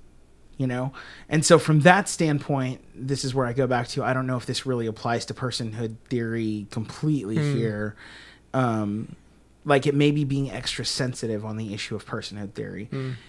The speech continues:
Speaker 1: Um, <clears throat> from that standpoint, if, if Roy Orbison is performing his greatest hits and that's taken from video and then reconstructed three D to allow people to, to watch that, then that's,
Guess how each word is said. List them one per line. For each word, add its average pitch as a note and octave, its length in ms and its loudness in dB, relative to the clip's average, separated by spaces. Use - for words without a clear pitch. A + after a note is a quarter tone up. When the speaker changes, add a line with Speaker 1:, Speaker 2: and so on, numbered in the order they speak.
Speaker 1:
Um, G#2 800 -2
<clears throat> - 160 -20
from D3 240 6
that C#3+ 200 4
standpoint, C3 960 -4
if, - 480 -12
if C3+ 160 0
Roy E3 200 10
Orbison D#3 520 4
is C3 100 -2
performing C#3+ 520 0
his B2 140 -4
greatest C3+ 420 2
hits - 280 -4
and A#2+ 100 -6
that's A#2+ 200 -2
taken D3 320 0
from B2+ 240 -2
video B2+ 420 4
and A#2+ 100 0
then A#2 140 -4
reconstructed B2 840 0
three D3+ 340 0
D B2 220 -2
to B2 200 -2
allow C3+ 260 4
people B2+ 340 -4
to, A#2 340 -4
to - 120 4
watch C#3+ 380 6
that, A#2 320 -2
then C3+ 180 2
that's, C3+ 400 2